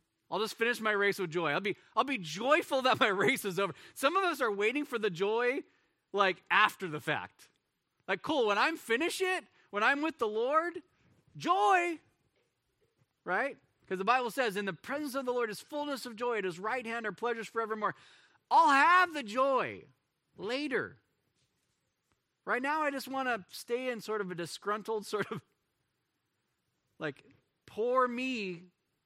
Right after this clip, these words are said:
Woe is me." Like, I, I kinda wanna, let me just simmer in that for a little while. I'll have the joy later. Let me finish the race with joy.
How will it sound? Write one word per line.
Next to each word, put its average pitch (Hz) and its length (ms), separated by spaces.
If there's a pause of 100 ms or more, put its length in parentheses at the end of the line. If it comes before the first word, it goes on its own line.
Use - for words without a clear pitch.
(1200)
Woe 240 400
is 233 160
me." 240 240
Like, 175 180 (320)
I, 196 200
I 214 60
kinda 285 200
wanna, 240 260 (460)
let 226 80
me 302 80
just - 260
simmer 254 380
in 151 80
that 131 240
for - 80
a 151 60
little 139 240
while. 110 440 (1120)
I'll 160 80
have 294 220
the 269 80
joy 262 320
later. 226 280
Let 185 100
me 240 100
finish 294 340
the 226 140
race 240 420 (960)
with 175 160
joy. 151 220